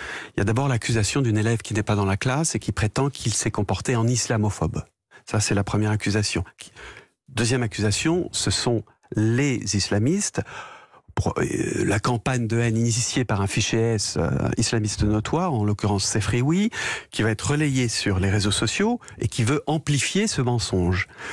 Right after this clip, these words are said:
Troisième type d'accusation, ce sont les collègues qui se sont désolidarisés. Alors pas tous, hein, il faut être, et vous avez tout à fait raison, il faut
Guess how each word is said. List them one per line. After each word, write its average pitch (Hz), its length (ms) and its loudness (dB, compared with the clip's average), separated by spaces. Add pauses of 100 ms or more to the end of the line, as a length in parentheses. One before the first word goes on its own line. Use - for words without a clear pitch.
(300)
Troisième 156 380 2
type 113 200 -2
d'accusation, 107 640 2
ce 180 420 0
sont 226 280 2
les 156 120 4
collègues 135 400 0
qui - 140 -4
se - 140 -2
sont 110 160 2
désolidarisés. 101 800 2
Alors 104 180 -2
pas - 120 -2
tous, 175 340 0
hein, 180 260 0
il - 80 0
faut - 140 0
être, 95 200 -2
et 98 180 2
vous 104 180 0
avez 98 160 0
tout - 160 0
à 123 80 0
fait 104 120 -4
raison, 101 300 0
il 110 100 0
faut - 180 -4